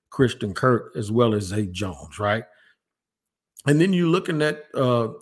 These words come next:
Kevin Austin is competing for that fourth position. If the fourth position is not Jamal Agnew, which I kinda think it is, of course, and you have fifteen, Jones, who, who was there last year. So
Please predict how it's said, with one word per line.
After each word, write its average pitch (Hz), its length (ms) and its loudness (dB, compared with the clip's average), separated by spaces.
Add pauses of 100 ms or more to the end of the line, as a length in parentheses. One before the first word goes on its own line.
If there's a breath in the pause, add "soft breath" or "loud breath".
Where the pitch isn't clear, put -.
Kevin 147 320 6
Austin 139 460 0
is 131 120 -2
competing 127 460 0
for 123 160 0
that 123 160 2
fourth 131 400 0
position. 127 580 -2
If 123 200 0
the 117 80 -8
fourth 127 300 0
position 120 460 -2 (400 loud breath)
is 113 160 0
not 120 360 2
Jamal 113 320 0
Agnew, 110 280 0
which 101 180 -6
I 107 80 0
kinda 113 340 -4
think 117 280 -4
it 95 80 -4
is, 110 360 0 (600 soft breath)
of 123 140 -2
course, 151 320 6
and 143 100 4
you 147 100 2
have 147 220 2
fifteen, 156 520 0
Jones, 139 340 4
who, 139 140 2
who 135 260 0
was 131 140 2
there 139 180 4
last 143 400 -4
year. 95 220 -4
So 131 440 2